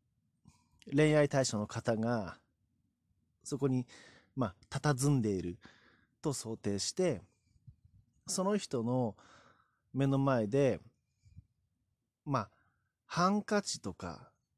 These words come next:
うん、そうですね、キーホルダーとか、まあ、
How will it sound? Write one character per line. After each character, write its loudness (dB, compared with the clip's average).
う -8
ん、 -6
そ -8
う -4
で -6
す -8
ね、 -4
キ -2
ー -2
ホ 0
ル 2
ダ -2
ー -12
と -12
か、 -10
ま -2
あ、 -20